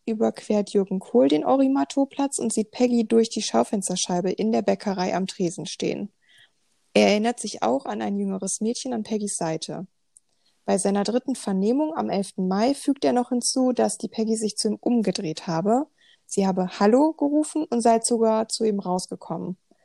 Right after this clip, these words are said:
Sie hätten kurz miteinander geredet, aber ob sie danach wieder reingegangen ist,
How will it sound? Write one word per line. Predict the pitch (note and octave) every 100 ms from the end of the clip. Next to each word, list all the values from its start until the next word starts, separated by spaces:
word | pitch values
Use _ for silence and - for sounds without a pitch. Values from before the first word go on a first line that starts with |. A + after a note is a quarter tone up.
| _ _ _
Sie | - G#3
hätten | -
kurz | G3+ A#3 -
miteinander | A3+ G#3+ G3+ G3 F#3+
geredet, | F#3+ G#3+ B3 D4 D#4+ D#4+ - _ _ _ _
aber | G#3 G3+ G3+
ob | -
sie | G#3
danach | G3+ G3+ G#3
wieder | G3 F3+
reingegangen | G3 B3+ B3+ A#3+ A#3+ A3
ist, | G3+ - -